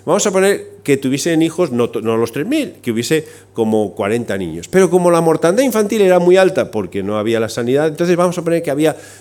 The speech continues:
treinta, veinte niños. Entonces, cuando Herodes mató a los niños, mató solo veinte niños. Ah, solo veinte niños. Caramba, veinte niños, aunque sea uno solo. Bien. Entonces, esto sí, ¿qué, qué me ayuda? Pues que a lo mejor hoy en día hay guerras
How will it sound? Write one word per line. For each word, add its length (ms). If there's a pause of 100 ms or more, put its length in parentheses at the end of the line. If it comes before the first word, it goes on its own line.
(140)
treinta, 420
veinte 320
niños. 500
Entonces, 300
cuando 220
Herodes 240
mató 380
a 60
los 140
niños, 320
mató 340 (180)
solo 440
veinte 260
niños. 300
Ah, 1000 (300)
solo 380
veinte 260
niños. 280 (600)
Caramba, 400 (560)
veinte 300
niños, 580
aunque 240
sea 200
uno 260
solo. 380 (580)
Bien. 260 (480)
Entonces, 360 (240)
esto 280
sí, 180 (260)
¿qué, 220
qué 140
me 120
ayuda? 360
Pues 180
que 140
a 60
lo 100
mejor 560
hoy 240
en 180
día 340
hay 240
guerras 680